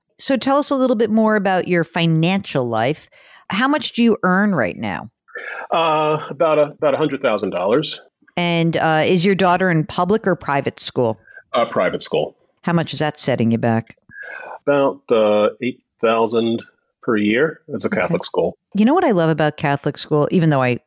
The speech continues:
Speaker 1: am a nice Jewish girl, I always really thought it was the coolest thing would be to wear a uniform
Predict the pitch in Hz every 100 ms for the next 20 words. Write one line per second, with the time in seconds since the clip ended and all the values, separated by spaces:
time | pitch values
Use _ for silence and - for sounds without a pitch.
0 | - 131 127 127 127 - 131 120 - 131
1 | 117 - - - 170 214 285 370 359 -
2 | 165 156 165 160 175 175 156 - 139 131
3 | - 135 127 - - 147 139 - 135 131
4 | 131 120 127 120 123 127 123 113 123 113
5 | - - -